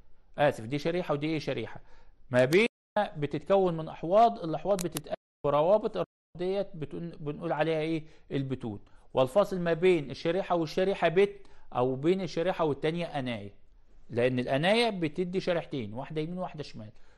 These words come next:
فيه بتن يمين وبتن شمال، وبعدها شريحة إيه؟ جديدة. يبقى التحميل في شرائح هنشوفه والتعريف بتاعه.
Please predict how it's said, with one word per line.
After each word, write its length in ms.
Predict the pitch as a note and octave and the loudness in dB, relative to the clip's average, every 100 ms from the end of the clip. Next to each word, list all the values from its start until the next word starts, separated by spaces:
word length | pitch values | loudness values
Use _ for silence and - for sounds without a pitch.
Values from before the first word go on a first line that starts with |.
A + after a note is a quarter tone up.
| - | -18
فيه 180 | - E3 | 0 0
بتن 380 | D3+ F3+ F3+ C3+ | 4 2 2 -2
يمين 320 | A#2 C#3 C3 | -6 -4 -6
وبتن 320 | A#2+ D#3+ F#3 | -6 -6 -8
شمال، 280 | F3 - G#3+ | -8 -2 0
وبعدها 460 | G#3 F#3 D#3+ F3 F3+ | 2 0 0 0 -2
شريحة 380 | E3+ F3 E3 D#3 | 0 -2 0 -2
إيه؟ 260 | E3 E3+ - - - C3+ | -2 -4 -6 -20 -16 -8
جديدة. 360 | A#2+ A2 G2 - - - - | -8 -8 -12 -14 -20 -20 -4
يبقى 200 | B2+ C3 | 0 2
التحميل 360 | C#3 C#3 D#3+ G3 | 2 0 0 -2
في 100 | F3+ | -2
شرائح 440 | D#3 E3 G#3 - | 2 4 4 4
هنشوفه 460 | C#3 - G3+ C#4 B3+ - - - - - - - - - - | -2 -2 -2 -2 -8 -10 -20 -20 -20 -20 -18 -18 -20 -20 -10
والتعريف 420 | B2 - B2+ D3+ | -6 -2 0 -2
بتاعه. 500 | D3+ D3 E3 G3 A3+ | -4 -2 2 2 0